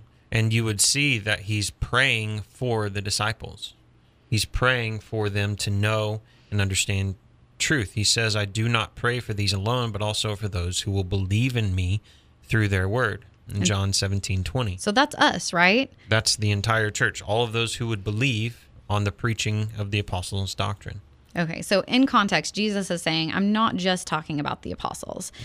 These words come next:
Speaker 1: Correct.
Speaker 2: I'm also talking about those that will believe through their words,"
Speaker 1: He's
Speaker 2: which
Speaker 1: talking
Speaker 2: their
Speaker 1: about the
Speaker 2: words
Speaker 1: church.
Speaker 2: are the scripture.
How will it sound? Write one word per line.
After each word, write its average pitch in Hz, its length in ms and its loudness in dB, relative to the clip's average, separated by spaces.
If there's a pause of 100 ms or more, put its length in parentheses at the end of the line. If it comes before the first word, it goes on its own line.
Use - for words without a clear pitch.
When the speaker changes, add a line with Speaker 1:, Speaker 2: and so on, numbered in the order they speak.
Speaker 1:
Correct. 117 160 8
Speaker 2:
I'm 185 120 6
also 208 320 4
talking 185 320 0
about 165 260 0
those 170 280 6
that 165 120 0
will 160 140 2
believe 156 760 0 (220)
through 180 200 4
their 151 200 2
words," - 360 -4
Speaker 1:
He's - 60 2
Speaker 2:
which 185 80 4
Speaker 1:
talking 107 180 6
Speaker 2:
their 226 80 8
Speaker 1:
about 185 220 4
the 143 60 4
Speaker 2:
words 156 140 0
Speaker 1:
church. - 520 -4 (380)
Speaker 2:
are 156 460 6
the 175 120 -4
scripture. - 580 2